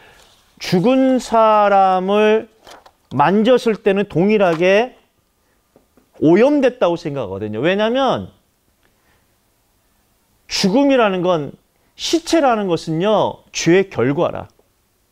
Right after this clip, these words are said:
하나님이 아담과 첫 번째 약속할 때 무슨 약속입니까?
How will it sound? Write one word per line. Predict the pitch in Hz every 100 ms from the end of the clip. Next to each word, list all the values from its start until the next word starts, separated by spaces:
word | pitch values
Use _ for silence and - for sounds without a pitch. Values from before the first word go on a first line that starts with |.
| _ -
하나님이 | 135 196 214 208 208
아담과 | 165 147 185 190 185 175 170 160 143 - -
첫 | 254 226
번째 | 247 214 - 180 165
약속할 | 120 - - 175 156 143
때 | - - 160 135
무슨 | 143 - 220
약속입니까? | 151 131 165 147 147 139 139 139 139 190 254